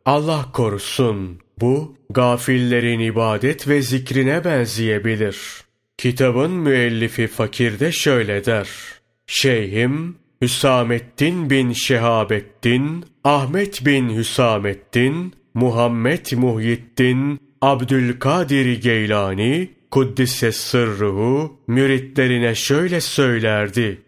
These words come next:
"Geceleri bir kez uyuyun, gündüzleri de bir öğün yiyin. Gündüzleri kuşlukla öğle arasında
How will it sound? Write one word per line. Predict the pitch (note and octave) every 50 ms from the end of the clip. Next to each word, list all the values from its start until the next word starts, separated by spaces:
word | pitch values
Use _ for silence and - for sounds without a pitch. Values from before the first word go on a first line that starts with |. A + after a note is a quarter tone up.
| _ _ _ _ _ _ _ _ _ _ _ _ _ _ - G2+
"Geceleri | G2 B2 C3+ C3+ C3+ C#3+ C#3+ C3 C3+ C3+ C3 C3 B2 A#2 A#2+
bir | C3 D#3 F3+ E3 -
kez | - E3 C#3+ A#2+ G#2+
uyuyun, | A#2+ A2+ A2 A2 G#2+ G#2+ G#2+ G#2+ G#2 G2 F#2 F#2 F2 E2+ F2 _ _ _ _ -
gündüzleri | A2+ G#2+ C3+ C3+ C3 B2 B2 B2+ B2 A2 G#2 G2+ A#2+ A2+ G#2 G#2 G2+ G2
de | E3+ D#3 D#3+ C#3+
bir | F3+ F#3 F3+
öğün | F3 D#3 C#3+ C3 B2 A#2 A2 G#2
yiyin. | G#2 G#2 G#2 G#2 G#2 G#2 G#2 G2+ F#2+ F#2 F2 E2 - _ _ _ _ _
Gündüzleri | A#2 A2+ A#2+ C3+ C3+ B2 A2 B2 A#2 G2+ G2 G2 A2+ G#2+ F#2+ G2+ A#2 C3+ D#3+ F3 F3+ - _ _ _ _
kuşlukla | - C3 B2 B2 - - D#3 F3+ - - C#3 C3 C3+ B2+ A#2+
öğle | A#2 A#2 A2+ A2+ A#2 D3 E3
arasında | D3 A#2+ G#2+ G#2 G#2 - - - B2+ A2+ G#2 G2+ G2+ A2+ B2+ D3 E3 F3